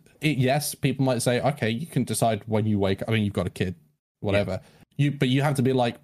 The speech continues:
Speaker 1: Okay, he can wake up, he doesn't have to get up at seven in the morning and drive to work and do, okay, that's, that's fine. I understand that, but it's not the same. There's a lot of different aspects to it that you didn't know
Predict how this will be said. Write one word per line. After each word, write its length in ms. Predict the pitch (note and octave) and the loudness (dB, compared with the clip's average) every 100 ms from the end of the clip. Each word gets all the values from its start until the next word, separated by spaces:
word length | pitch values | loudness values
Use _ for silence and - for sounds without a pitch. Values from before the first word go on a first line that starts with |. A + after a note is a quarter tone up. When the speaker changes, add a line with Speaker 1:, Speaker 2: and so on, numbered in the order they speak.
| _ - | _ -2
Speaker 1:
Okay, 360 | C#3+ A#2 B2 - _ - | 0 2 0 -6 _ -2
he 140 | C#3+ | 0
can 240 | C#3 B2 | 2 2
wake 240 | B2+ C3+ C3 | 2 2 2
up, 220 | B2 - | 0 2
he 120 | C#3+ | 2
doesn't 120 | B2+ | 2
have 100 | C3+ B2+ | 0 0
to 80 | |
get 160 | A#2 C3 | 2 2
up 160 | B2 B2+ | 2 2
at 220 | A2+ - | 0 0
seven 320 | - C3 A#2+ | 0 2 2
in 60 | A2+ | 2
the 60 | |
morning 300 | A2+ C3+ A#2+ | 2 2 2
and 100 | A#2 | 2
drive 200 | A2+ B2 | 2 0
to 80 | A#2+ | 0
work 240 | A#2 B2 B2 | 0 0 0
and 80 | |
do, 160 | A#2 A2+ - | -2 -2 -2
okay, 200 | E3+ C3+ | 0 2
that's, 260 | C#3 - - - | 0 -2 -6 -2
that's 200 | B2 - | -2 -2
fine. 420 | - A2+ G2+ C#3 - - | -2 0 0 -2 -6 -2
I 40 | C3 | 0
understand 340 | C3 - C#3 | 2 2 0
that, 60 | A2+ | 2
but 80 | A#2 | 0
it's 140 | G#2 | 0
not 240 | C3+ C3+ A2+ | 0 0 -2
the 80 | |
same. 420 | G#2+ C#3 C3 G#2+ G#2 - - | -2 0 2 0 -2 -10 -8
There's 160 | - B2+ | -2 0
a 60 | B2+ | 2
lot 200 | C#3+ B2+ | 2 0
of 200 | G#2+ G#2 | -2 0
different 400 | B2+ - B2 - | 0 2 0 2
aspects 460 | A#2 A#2 B2 - - | 0 0 -2 -2 0
to 120 | A2+ | 0
it 20 | |
that 80 | G#2+ | 2
you 140 | A2+ B2 | 2 2
didn't 340 | C#3 C#3+ A#2 | 2 2 2
know 400 | A#2 B2 G#2+ G2+ | 2 2 2 0